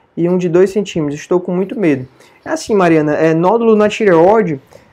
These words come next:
hoje em dia são problemas muito comuns, né? É, abrindo um parênteses aqui pra quem ainda tá no começo da investigação, né? Porque quando a gente faz um tema sobre tratamento do câncer de tireoide, aparecem pessoas que já tão lá na frente, pessoas que já trataram câncer,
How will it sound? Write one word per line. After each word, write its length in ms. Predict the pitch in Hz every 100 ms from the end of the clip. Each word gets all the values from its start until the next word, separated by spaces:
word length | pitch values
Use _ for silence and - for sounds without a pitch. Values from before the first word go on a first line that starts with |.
| -
hoje 280 | 165 185 196
em 20 |
dia 560 | 170 196 220 220 208
são 260 | - - 214
problemas 400 | 202 196 214 214
muito 260 | 185 208 220
comuns, 480 | 247 202 185 233 180
né? 220 | 185 220 - _ _ -
É, 60 | 151
abrindo 300 | 151 175 185
um 40 |
parênteses 460 | 185 175 175 175 170
aqui 220 | 165 185
pra 140 | 175
quem 180 | 175 180
ainda 120 | 175
tá 160 | 180 180
no 120 | 185
começo 520 | 185 170 170 208 208
da 80 | 180
investigação, 760 | 175 170 175 175 156 - - 214
né? 120 | 196
Porque 440 | 190 175 196 185 185
quando 240 | - 180 180
a 80 |
gente 180 | 180 175
faz 240 | 175 170 165
um 60 |
tema 340 | 165 175 170 170 _ -
sobre 280 | - 175 160
tratamento 600 | 156 190 185 180 190 196
do 80 | 185
câncer 320 | 190 185 185
de 120 | 175
tireoide, 580 | 180 190 170 156 202 202
aparecem 380 | 185 175 170 180
pessoas 400 | 180 175 175 170
que 80 | 185
já 160 | 170
tão 200 | 170 170
lá 120 | 170 226
na 120 | 208
frente, 440 | - 165 190 190
pessoas 320 | - 175 180
que 120 | 175 175
já 120 | 170
trataram 460 | 170 165 175 190
câncer, 560 | 185 - 180 208 202 -